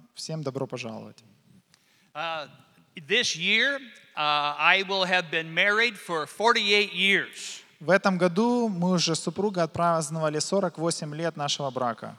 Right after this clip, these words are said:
Speaker 2: Uh, <laughs> спасибо. Uh, I have three sons
Speaker 1: У меня
Speaker 2: and,
Speaker 1: три сына
Speaker 2: and eight grandchildren.
Speaker 1: и восемь внуков.
Speaker 2: And they, I can tell you, they all walk in the Lord,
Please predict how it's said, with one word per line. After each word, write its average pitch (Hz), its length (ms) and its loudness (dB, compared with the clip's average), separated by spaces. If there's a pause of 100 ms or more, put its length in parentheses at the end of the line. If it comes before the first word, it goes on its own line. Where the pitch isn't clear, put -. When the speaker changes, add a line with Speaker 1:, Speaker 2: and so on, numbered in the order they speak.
(720)
Speaker 2:
Uh, 135 760 -10
<laughs> 147 200 -8 (1300)
спасибо. 175 520 0 (1600)
Uh, 160 180 0
I 190 180 4
have 175 320 2 (120)
three 226 300 -2
sons 233 800 0
Speaker 1:
У 165 60 -2
меня 185 240 4
Speaker 2:
and, 160 80 4
Speaker 1:
три 180 180 2
сына 220 580 -2 (260)
Speaker 2:
and 160 280 -2 (100)
eight 208 340 4
grandchildren. 170 720 2
Speaker 1:
и 151 40 0
восемь 185 420 4
внуков. 165 440 0 (380)
Speaker 2:
And 156 300 0
they, 175 260 4
I 165 180 4
can 170 200 -6
tell 185 220 0
you, 202 180 0
they 160 240 -2
all 185 380 2
walk 175 440 2
in 160 140 -6
the 151 80 -6
Lord, 180 460 -2